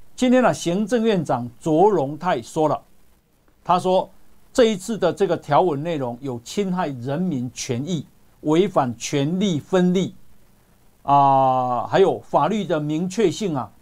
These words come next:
诶，有问题，所以，啊，行政院啊，决定啊，这个提出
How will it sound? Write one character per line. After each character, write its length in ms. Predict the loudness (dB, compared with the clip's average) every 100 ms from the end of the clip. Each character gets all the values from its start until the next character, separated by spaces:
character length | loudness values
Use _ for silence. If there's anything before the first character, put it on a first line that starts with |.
| -20 _ -6
诶， 240 | -4 -4
有 120 | 0
问 180 | 2 2
题， 220 | 0 -12 -16 -20 -20 _
所 260 | 0 4 4
以， 160 | 2 -12 -20 -20 -20 _ _ _ _ _ _ _ _
啊， 200 | -4 -4
行 220 | -2 -2 2
政 140 | 2
院 120 | 2
啊， 160 | -2 -6 -18 -20 -10
决 240 | -2 0 2
定 300 | 2 0 -2 -12 -20 -12 -2
啊， 180 | -2
这 160 | 2 0
个 140 | 0
提 420 | -4 -4 -2 -2 -2
出 380 | 2 2 2